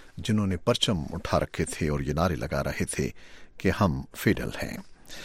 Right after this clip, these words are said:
سوگ کے ایام میں ملک میں شراب کی فروخت معطل رہے گی اور ہر طرح کے تفریحی شوز اور concerts کو منسوخ کر دیا گیا ہے۔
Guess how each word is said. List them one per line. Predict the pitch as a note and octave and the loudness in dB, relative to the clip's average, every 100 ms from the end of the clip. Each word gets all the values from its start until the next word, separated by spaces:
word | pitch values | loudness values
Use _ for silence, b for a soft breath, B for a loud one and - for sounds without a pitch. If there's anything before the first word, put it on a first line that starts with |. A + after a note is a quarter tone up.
| B B B | B B B
سوگ | - - F3+ | 4 6 6
کے | - C#3+ | 6 8
ایام | C3 G#2+ C3 D3+ | 8 8 8 8
میں | F#2+ E2 E2+ | 6 4 4
ملک | C3 G2+ - | 2 2 4
میں | G2+ | 4
شراب | - G#2+ A#2 | 6 6 6
کی | - - | 0 -2
فروخت | - G2 E2 - - | 2 2 2 -2 -4
معطل | F#2+ F2 - G2 D#2 | 0 0 0 0 0
رہے | C2+ F2+ B2 G2+ | 0 0 2 2
گی | A2+ A#2+ C#3+ | 2 2 2
اور | E2 C#2+ - | 4 2 2
ہر | G2+ | 2
طرح | G2+ G2+ | 2 2
کے | - | 0
تفریحی | - - - G2 E2 | -4 -4 0 -2 0
شوز | - - G#2+ A2 G#2 - - | 0 2 2 2 -2 -6 -6
اور | - D2 C#2 | 2 4 4
concerts | - F#2 E2 - E2+ F#2+ - | 0 0 0 0 0 0 -2
کو | - B1 | -2 -2
منسوخ | C2 D#2+ - - | -2 0 0 -2
کر | - | -6
دیا | A#1 - G#1+ | -6 -4 -4
گیا | B1+ - - | -4 -4 -6
ہے۔ | - | -10